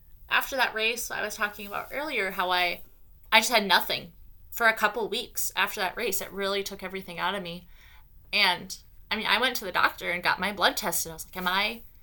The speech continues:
anemic? Am I missing some key nutrient? Am I not eating enough?" And, yeah, the doctor <laughs> didn't really have answers, and luckily I just sort of bounced back.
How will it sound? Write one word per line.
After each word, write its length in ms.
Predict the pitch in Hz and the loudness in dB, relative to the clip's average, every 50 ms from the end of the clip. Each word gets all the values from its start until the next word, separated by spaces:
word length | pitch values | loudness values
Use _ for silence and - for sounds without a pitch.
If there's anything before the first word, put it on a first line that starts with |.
| - - - | -20 -2 0
anemic? 500 | 214 220 208 208 285 403 415 196 - - - | 0 2 2 0 0 2 2 2 0 0 -2
Am 120 | 196 202 | 2 2
I 120 | 214 254 240 | 4 2 2
missing 480 | 208 277 - - - 311 285 247 196 | 2 2 4 4 4 2 0 -2 -4
some 320 | - - 202 226 254 254 233 - | -2 4 4 4 4 4 -2 -10
key 440 | - - 247 254 254 262 262 254 - - - - | -8 -4 -2 -2 0 -2 -4 -6 -10 -16 -16 -10
nutrient? 540 | 180 175 208 294 - - 262 214 170 - - | -4 -2 0 0 0 2 2 2 2 0 -2
Am 120 | 170 170 | -4 0
I 100 | 165 175 | 0 2
not 180 | 180 208 233 226 - | 4 4 4 4 2
eating 340 | 208 247 294 320 311 269 214 | -2 -2 0 2 2 2 0
enough?" 460 | 196 175 160 147 - - - - - - - - - - - - - - | -2 -4 -4 -6 -6 -6 -8 -10 -10 -14 -18 -20 -20 -20 -20 -20 -2 2
And, 240 | 202 220 208 196 - - - | 2 2 2 2 -4 -2 6
yeah, 140 | 214 277 269 | 8 8 8
the 80 | - - | 8 6
doctor 300 | - 208 - - 233 220 | 4 4 4 2 0 2
<laughs> 20 | |
didn't 260 | 240 277 247 240 233 - - - - | 2 2 2 0 -4 -8 -10 -8 -4
really 240 | 202 214 226 240 247 | -2 2 4 4 4
have 140 | 233 214 | 4 4
answers, 440 | 170 - - 202 220 - 320 359 349 | 4 2 2 0 0 0 0 0 0
and 140 | 311 240 214 | 0 -2 0
luckily 320 | 196 - - - 226 226 | 0 -2 -2 -2 -4 0
I 120 | 202 196 190 | 0 0 0
just 200 | 190 196 196 - | -2 -4 -4 -4
sort 200 | - 214 214 208 | -4 -4 -4 -4
of 320 | 208 196 196 196 - - - - - - - - - - - - - - - - - - - - - - - - - | -6 -6 -8 -10 -12 -14 -16 -20 -20 -20 -20 -20 -20 -20 -20 -20 -18 -18 -16 -16 -16 -16 -18 -18 -20 -20 -20 -8 0
bounced 600 | - 175 180 190 196 - - - - - - - - | 4 4 4 4 2 -2 -4 -4 -4 -6 -12 -4 2
back. 480 | - 214 233 233 226 262 - - - | 6 8 8 8 8 6 2 -4 -12